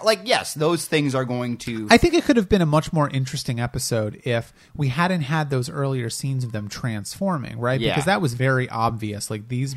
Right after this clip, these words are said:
Speaker 1: I was like, you see them
Speaker 2: actresses
Speaker 1: actually.
Speaker 2: Right, like, these actresses were in old person ugly makeup.
Speaker 1: Yeah.
Speaker 2: And then over the course of five seconds, they, they looked like the young, beautiful Hollywood actresses that they actually were.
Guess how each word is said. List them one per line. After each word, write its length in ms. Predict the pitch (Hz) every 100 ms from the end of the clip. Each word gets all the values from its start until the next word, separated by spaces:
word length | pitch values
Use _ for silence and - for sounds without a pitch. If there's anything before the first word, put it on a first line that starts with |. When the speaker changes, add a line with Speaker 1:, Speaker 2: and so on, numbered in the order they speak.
| 135
Speaker 1:
I 100 | -
was 140 | 175 151
like, 200 | 135 185
you 60 |
see 240 | 165 135 175
them 280 | 127 117 131
Speaker 2:
actresses 0 |
Speaker 1:
actually. 760 | 160 151 - - 131 101 127
Speaker 2:
Right, 240 | 180 143
like, 140 | 139 139
these 160 | 180
actresses 500 | 196 170 190 156 156
were 160 | 135 127
in 200 | 127 127
old 340 | - 123 131
person 340 | 127 123 - 123
ugly 300 | 127 117 117
makeup. 480 | 110 104 - 104 -
Speaker 1:
Yeah. 260 | 180 127 78
Speaker 2:
And 80 | 123
then 140 | 120
over 220 | 123 120
the 80 | 117
course 320 | - 117 -
of 60 | 117
five 260 | - 107 -
seconds, 420 | 110 104 104 -
they, 220 | 107 104
they 200 | 113 110
looked 280 | 110 113 127
like 180 | 110 -
the 80 |
young, 300 | 110 110 101
beautiful 420 | 101 107 110 - 101
Hollywood 460 | 104 104 104 104
actresses 480 | 104 104 107 - 101
that 140 | 104
they 160 | 113 117
actually 400 | - - - 110
were. 500 | 131 190 143 -